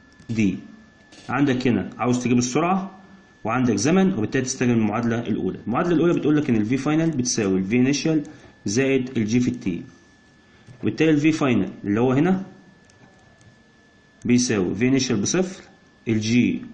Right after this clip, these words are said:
بعشرة، في، قايل لك هنا إن هي بعشرة،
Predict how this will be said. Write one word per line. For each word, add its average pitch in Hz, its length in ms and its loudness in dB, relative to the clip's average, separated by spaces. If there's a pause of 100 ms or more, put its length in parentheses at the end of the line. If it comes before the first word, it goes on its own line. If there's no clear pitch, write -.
بعشرة، 156 560 -4 (580)
في، 131 440 0 (380)
قايل 113 140 -2
لك 117 180 -4
هنا 123 100 2
إن 117 100 0
هي 117 80 -4
بعشرة، - 380 -10